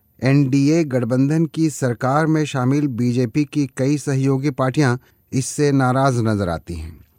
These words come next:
मार्च में चंद्रबाबू नायडू की तेलुगु देशम पार्टी ने गठबंधन से अपना नाता तोड़ लिया था। कुछ विशेषज्ञों के अनुसार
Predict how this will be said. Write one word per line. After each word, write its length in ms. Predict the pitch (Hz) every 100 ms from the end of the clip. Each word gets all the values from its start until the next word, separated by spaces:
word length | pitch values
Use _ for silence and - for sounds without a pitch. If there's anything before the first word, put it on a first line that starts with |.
| _
मार्च 400 | 87 120 147 143
में 160 | 151 165
चंद्रबाबू 520 | 147 131 131 131 127
नायडू 400 | 127 117 120 131
की 280 | 123 123 127
तेलुगु 380 | - 113 113 120
देशम 380 | 110 113 123 107
पार्टी 360 | 107 110 131
ने 240 | 151 147 135 _ _ _ -
गठबंधन 540 | 123 113 139 147 151
से 220 | 147 156 151
अपना 280 | 127 139
नाता 320 | 127 113 110 113
तोड़ 260 | 127 110
लिया 240 | 82 76 69
था। 220 | - - _ _ _
कुछ 280 | - 170 - 127
विशेषज्ञों 560 | 147 156 139 147 147
के 120 | 139 139
अनुसार 560 | 123 110 117 131 170